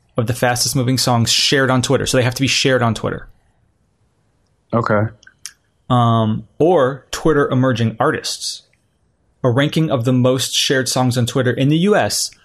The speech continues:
Speaker 1: by up-and-coming artists, which are defined as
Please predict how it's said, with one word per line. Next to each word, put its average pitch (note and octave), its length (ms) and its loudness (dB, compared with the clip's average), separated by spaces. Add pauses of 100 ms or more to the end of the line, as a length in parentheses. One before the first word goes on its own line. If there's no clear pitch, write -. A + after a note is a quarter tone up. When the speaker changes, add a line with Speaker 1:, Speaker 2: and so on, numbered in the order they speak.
(280)
Speaker 1:
by A#2 160 0
up-and-coming C#3 540 0
artists, C3 420 -2
which B2 300 0
are B2+ 100 2
defined B2+ 540 0
as G#2 400 -2